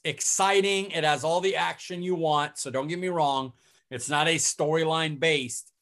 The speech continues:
It just happens to be a great story within a, uh, a Marvel action hero movie. Uh,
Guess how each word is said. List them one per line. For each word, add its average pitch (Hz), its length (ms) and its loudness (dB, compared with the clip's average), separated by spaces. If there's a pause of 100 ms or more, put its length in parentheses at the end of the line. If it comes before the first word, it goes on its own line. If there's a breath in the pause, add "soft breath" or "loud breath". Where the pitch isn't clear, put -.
(180)
It 143 140 -4
just 170 260 2
happens 160 420 0
to 147 80 -6
be 160 120 2
a 143 60 2
great 147 320 -2
story 160 500 0
within 165 880 -2 (520)
a, 151 420 2
uh, - 60 -6 (640)
a 135 160 2
Marvel 147 600 2
action 151 920 -4
hero 160 400 6
movie. 131 540 -2 (400)
Uh, 131 800 4